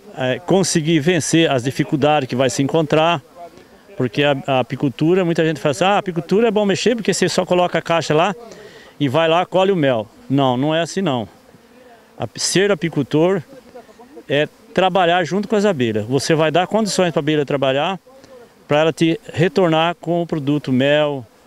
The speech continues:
o pólen, o própolis, a geleia real. A nossa Associação de Apicultura formou no, na década de oitenta, né, quando o coordenador da Emater, João Alberto, era o coordenador da Emater, ele incentivou que criasse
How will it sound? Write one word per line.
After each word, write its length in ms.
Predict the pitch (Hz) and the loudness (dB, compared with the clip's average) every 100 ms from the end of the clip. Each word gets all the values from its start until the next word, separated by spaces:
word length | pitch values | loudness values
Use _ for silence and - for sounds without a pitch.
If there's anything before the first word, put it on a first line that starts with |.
| - - | -18 -6
o 80 | 127 | -6
pólen, 720 | - 139 143 143 139 139 110 | 2 2 4 2 0 -4 -6
o 100 | 135 | -8
própolis, 720 | 120 139 139 139 127 139 123 - - - - - - | -4 0 2 2 0 -4 -4 -12 -20 -20 -20 -20 -4
a 160 | 113 107 | -2 2
geleia 360 | 131 131 131 | 2 2 2
real. 520 | 127 147 135 135 139 - - | 0 0 0 -2 -6 -10 -2
A 80 | |
nossa 220 | 175 214 - | 0 0 0
Associação 400 | 180 156 165 160 | 0 0 0 0
de 60 | |
Apicultura 720 | 131 120 110 - 147 131 107 98 - - - - | -2 -4 -6 -2 0 2 0 -6 -16 -20 -20 -4
formou 400 | 135 127 127 127 | 0 0 0 0
no, 320 | 123 117 101 - - | -2 -2 -4 -10 -10
na 140 | 117 117 | -2 0
década 340 | 107 120 113 | 2 0 -2
de 120 | 104 | -4
oitenta, 520 | 113 101 131 143 139 113 | -4 -2 -2 -2 -2 -4
né, 200 | 117 113 - - - - - | -6 -6 -18 -20 -20 -20 -20
quando 720 | - 123 117 117 113 110 107 | -6 -4 -2 -2 0 -2 -4
o 40 | 101 | -4
coordenador 360 | - 127 120 113 | -2 -2 0 -2
da 100 | 113 | -2
Emater, 580 | 113 101 117 113 107 95 | -4 -4 -4 -2 -4 -4
João 160 | 120 | -2
Alberto, 600 | 123 107 117 131 117 107 - - - - - - | -2 -2 0 0 -2 -8 -20 -20 -20 -20 -20 -10
era 200 | 117 113 | -4 -4
o 40 | 110 | -2
coordenador 360 | 113 110 110 | -2 -2 -2
da 60 | 107 | -2
Emater, 500 | 113 107 139 156 135 - - - - - - | -4 -2 -2 -2 -4 -14 -20 -20 -20 -20 -6
ele 200 | 139 151 | -2 -2
incentivou 560 | 139 170 160 139 147 | -2 -6 -4 -2 -2
que 60 | 151 | -2
criasse 720 | 147 143 139 - 147 143 135 | 0 0 0 -2 -2 0 -4